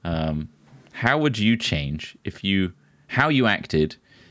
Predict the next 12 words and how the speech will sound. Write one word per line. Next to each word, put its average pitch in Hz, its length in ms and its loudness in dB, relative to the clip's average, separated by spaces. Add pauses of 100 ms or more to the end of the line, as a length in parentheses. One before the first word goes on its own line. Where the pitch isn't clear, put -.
(140)
if 90 240 -4
you 92 100 2
knew 90 220 2
one 90 160 2
hundred 120 560 0
percent 82 480 0
that 73 120 -4
the 78 80 -4
world 85 280 2
was 87 320 0
a 80 60 -6
simulation? 73 760 -8